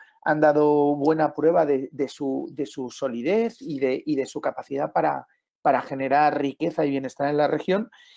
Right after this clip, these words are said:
Y, en cambio, pues, estamos viendo un, un claro proceso de,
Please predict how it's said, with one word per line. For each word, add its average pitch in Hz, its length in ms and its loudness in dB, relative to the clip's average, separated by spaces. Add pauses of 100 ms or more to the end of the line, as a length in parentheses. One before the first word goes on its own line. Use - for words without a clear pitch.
(160)
Y, 190 240 2
en 170 160 -2
cambio, 165 360 0
pues, 160 160 -4
estamos 143 360 -4
viendo 147 320 0
un, 147 340 -2
un 151 180 -10
claro 139 400 2
proceso 143 500 -2
de, 123 640 0